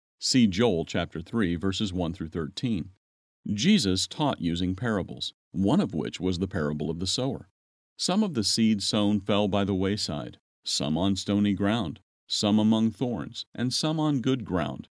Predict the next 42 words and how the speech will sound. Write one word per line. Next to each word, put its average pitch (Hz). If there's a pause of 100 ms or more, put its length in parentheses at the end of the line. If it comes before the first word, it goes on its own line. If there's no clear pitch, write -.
(320)
He 139
explained 170
to 110
his 92
disciples 113
that 101
the 113
seed 185
represented 113
the 98
good 107
news 110
of 92
the 107
kingdom 95
of 117
God, 139 (220)
which 139
is 107
heard 95
but 107
only 123
bears 87
fruit 104
in 87
good 82
soil. 123 (420)
Those 175
who 160
bear 107
fruit 92
are 90
those 101
who 85
hear 147
the 104
gospel, 78
accept 127
it, 139 (260)
and 85
bear 85
fruit. 92